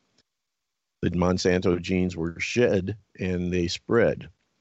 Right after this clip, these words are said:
This spread was not only the result of obvious cross-pollination, bacteria in the soil and in human digestive systems, but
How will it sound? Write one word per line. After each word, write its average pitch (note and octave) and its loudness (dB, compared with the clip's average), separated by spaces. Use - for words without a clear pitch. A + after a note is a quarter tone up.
This F2 -2
spread F#2 2
was F#2 -2
not F2+ 0
only G#2 0
the E2 -4
result F2 -2
of F2 -6
obvious F2 -2
cross-pollination, F2 -2
bacteria E2+ 0
in F2 -2
the E2+ -2
soil F#2 -2
and B2 0
in F2+ 0
human G#2 2
digestive F2 0
systems, G2+ -4
but G#2 0